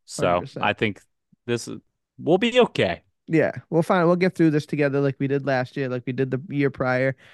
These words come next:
Speaker 2: Aiden, you're my dog, man. You know, I love doing this with you. This is honestly, win or loss, a highlight of my week. So, uh, I thank you again for another year. We did it,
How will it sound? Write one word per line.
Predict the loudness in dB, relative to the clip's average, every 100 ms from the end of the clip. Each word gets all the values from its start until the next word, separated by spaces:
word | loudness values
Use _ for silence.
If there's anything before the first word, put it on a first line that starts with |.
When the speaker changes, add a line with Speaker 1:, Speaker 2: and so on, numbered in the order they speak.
| -20 _
Speaker 2:
Aiden, | 0 2 2
you're | 0
my | -2
dog, | 0 0 0
man. | -2 -4
You | -4
know, | -2
I | 0
love | 0 0 -2
doing | -4 -4
this | -4 -6
with | -8 -6
you. | -4
This | -6 -6
is | -10 -8
honestly, | -6 -6 -6 -6 -6 -6 -10 _ _ -4
win | 0
or | 2
loss, | 4 2 2
a | -2
highlight | 0 0 0 -2
of | -4
my | -6
week. | -4 -6 -6
So, | -8 -4 -4 -6 _ _ _ _ -12
uh, | -10 -8 -10
I | -10
thank | -4 -4 0
you | -2
again | -2 -4
for | -4 -4
another | -2 -2 -2
year. | 0 2 2 0 -4
We | -2
did | 2 4
it, | 2